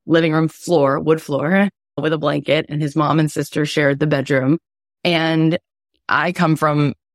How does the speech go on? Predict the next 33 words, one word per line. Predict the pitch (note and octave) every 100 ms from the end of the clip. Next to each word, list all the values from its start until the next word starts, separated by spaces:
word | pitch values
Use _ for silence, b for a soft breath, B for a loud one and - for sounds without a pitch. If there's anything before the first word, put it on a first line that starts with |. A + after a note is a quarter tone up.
| _ _ _ -
a |
family | D#3+ D3+ D3 D3+ D#3
where | D#3 C#3 C#3 -
my | D3+ C#3
parents | D#3 E3+ F3+
got | E3 C#3
divorced | C#3+ D3 C3+ F#3+ -
and | C#3+
my | C#3
mom | C#3+ C3 C#3+
was | D3
a | C#3+
single | - C#3 C3+
mom | B2+ B2+ D3
and | C#3
we | D#3+
lived | D#3 D3
in | D3
this | C#3+ - _ _ _ _ -
little | C#3+ C#3
apartment | C#3+ C3+ - E3 F3+
and | D3
there | D3
were | D3
days | C#3+ B2+ C#3 D3+
where |
we | C#3+ C#3+
didn't | D#3+
even | D3+
have | D3 C3+
electricity. | C#3+ D3 - B3 E3+ D3+
I |
remember | C#3 D3 D3+ D3+